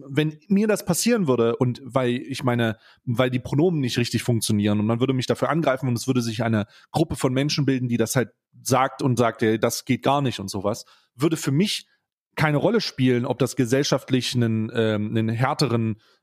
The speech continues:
äh, Vibe hat oder einen weniger härteren Vibe hat als das, was Fritz sagt. Denn für mich kommt das ja gar nicht an und ich kann das auch nicht entlasten, indem ich sage, das ist ja dann wieder so eine Sache, ja, aber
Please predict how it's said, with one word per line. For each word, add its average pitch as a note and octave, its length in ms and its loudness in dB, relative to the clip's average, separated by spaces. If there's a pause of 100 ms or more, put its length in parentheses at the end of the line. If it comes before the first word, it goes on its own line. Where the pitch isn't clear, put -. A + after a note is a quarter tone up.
äh, B2+ 160 2
Vibe B2+ 300 2
hat C3 160 0
oder A#2 140 0
einen A2 240 -2
weniger C3+ 280 2
härteren A#2 380 0
Vibe A2 240 0
hat A2+ 80 -6
als A#2 160 -4
das, B2 220 -2
was A2+ 100 -2
Fritz - 240 -2
sagt. F#2 240 -4 (260)
Denn C#3 160 0
für - 140 0
mich D#3+ 240 0
kommt D#3 220 0
das D3 100 0
ja C3 120 2
gar C3+ 160 2
nicht C3 140 -4
an B2+ 200 -2
und B2 100 -6
ich - 80 -8
kann D#3 200 -2
das C#3+ 120 -2
auch A#2+ 140 -2
nicht B2+ 120 0
entlasten, C#3+ 460 0
indem B2 200 2
ich - 40 -2
sage, A#2 320 2 (640)
das C3+ 220 -2
ist C#3+ 100 -2
ja D3 100 4
dann C3 180 0
wieder E3 180 2
so A#2 100 0
eine A#2+ 120 2
Sache, G#2+ 240 0
ja, G#2+ 160 4
aber A#2 220 2